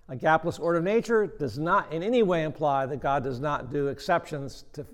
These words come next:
to the laws of physics at specific points as for specific purposes. Next, the question of the reasonableness of belief in any specific miracle has to be addressed via historical investigation.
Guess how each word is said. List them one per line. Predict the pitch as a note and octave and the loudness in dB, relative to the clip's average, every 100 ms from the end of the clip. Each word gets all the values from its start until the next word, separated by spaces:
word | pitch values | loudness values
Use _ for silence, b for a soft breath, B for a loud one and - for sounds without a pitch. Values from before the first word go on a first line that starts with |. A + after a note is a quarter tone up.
| A#3+ | -18
to | - C3 - | -12 -12 -8
the | C3+ | -2
laws | D3 D#3+ D3 | 2 2 0
of | - | -4
physics | C#3+ C3+ - b b b b b | -6 -6 -10 b b b b b
at | C#3 | -4
specific | C#3 D3+ F3+ E3+ - | -4 0 2 2 2
points | D#3 D3+ C#3+ - | 0 0 -2 -6
as | C3 | -8
for | - - C3+ | -6 -2 -2
specific | - C#3+ D3 D3 | -2 -4 -2 -2
purposes. | - B2+ B2 - A2 - - - - - b b b b b - | -2 -4 -4 -8 -14 -16 -20 -20 -20 -20 b b b b b 0
Next, | A#3+ - | 0 2
the | A3+ | 0
question | - C4 A3+ D4 G3 | 4 6 6 2 0
of | F3 | 2
the | |
reasonableness | F3 G#3+ A#3 G#3+ G3+ F3 F3 | 4 4 4 2 2 2 2
of | D#3+ | 0
belief | C#3+ D#3 D3+ D#3 | 2 2 2 0
in | |
any | C3+ F3 G#3+ | -2 -2 -2
specific | - F#3 E3+ D#3 C#3+ | 0 0 2 2 0
miracle | C#3 C#3+ C#3 D3+ | 0 -2 -2 -4
has | - F#3 G#3+ | 0 2 2
to | F3 | 2
be | G3 | 2
addressed | D#3 C#3 B2+ D3 C3 | 4 2 0 -2 -2
via | D3 F3 | 0 0
historical | F#3 - F#3 E3 F#3+ | -2 0 2 2 2
investigation. | F#3+ G3 A#3 A3+ B3 - B2+ | 0 0 2 6 4 2 -8